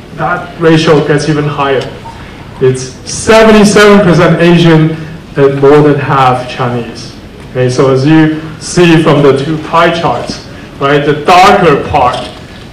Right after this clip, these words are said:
is more than three quarters for California,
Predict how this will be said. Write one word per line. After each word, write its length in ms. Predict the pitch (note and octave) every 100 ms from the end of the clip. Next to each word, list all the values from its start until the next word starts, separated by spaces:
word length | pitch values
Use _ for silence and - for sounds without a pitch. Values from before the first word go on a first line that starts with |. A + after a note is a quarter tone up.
| - - - D3
is 180 | C#3
more 280 | D3 D3+ E3
than 140 | D#3+ D#3
three 280 | - D3 D3
quarters 440 | D3+ C3+ - -
for 720 | - - - - - D3+ D3 - - - - - - - - -
California, 800 | - D3+ D3+ D#3 D#3+ F#3 F#3+ F3+